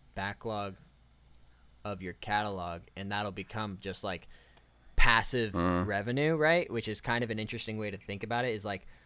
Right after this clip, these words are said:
Speaker 1: all these videos that you post, just because they don't get, like, ten thousand views every day, like, when you first post it, they still get, like, maybe
Speaker 2: Mm.
Speaker 1: a couple hundred every day, and a couple hundred e-, every day over, like, thirty, sixty days,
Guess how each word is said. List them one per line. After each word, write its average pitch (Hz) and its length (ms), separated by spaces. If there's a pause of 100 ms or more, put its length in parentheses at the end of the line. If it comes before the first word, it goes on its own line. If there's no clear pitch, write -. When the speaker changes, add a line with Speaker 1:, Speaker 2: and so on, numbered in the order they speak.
(120)
Speaker 1:
all 143 160
these 139 200
videos 139 240
that 120 180
you 113 60
post, - 560 (1040)
just 135 200
because 135 320
they 120 120
don't 120 260
get, 117 220
like, 110 220 (840)
ten 135 180
thousand 117 380
views 117 240
every 107 180
day, 110 360
like, 101 440 (320)
when 110 180
you 107 200
first - 360
post 151 360
it, 101 200 (360)
they 120 120
still 151 260
get, 135 180
like, 110 160
maybe 104 240
Speaker 2:
Mm. - 20
Speaker 1:
a 95 60
couple 101 380
hundred 131 340
every 104 180
day, 98 320
and 104 100
a 104 60
couple 131 260
hundred 117 240
e-, 107 120 (100)
every 110 260
day 120 540
over, 110 300
like, 95 260 (100)
thirty, 113 360
sixty 113 400
days, 117 420